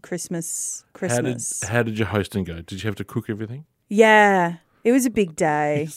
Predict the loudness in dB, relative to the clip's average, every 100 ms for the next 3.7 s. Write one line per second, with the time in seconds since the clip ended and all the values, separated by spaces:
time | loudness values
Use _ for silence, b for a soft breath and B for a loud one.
0 | -12 -8 -2 0 2 4 8 8 6 2
1 | -4 -2 0 4 4 6 6 4 2 2
2 | 4 6 6 6 6 8 6 6 -6 0
3 | 2 2 -2 -2 -4 -4 -10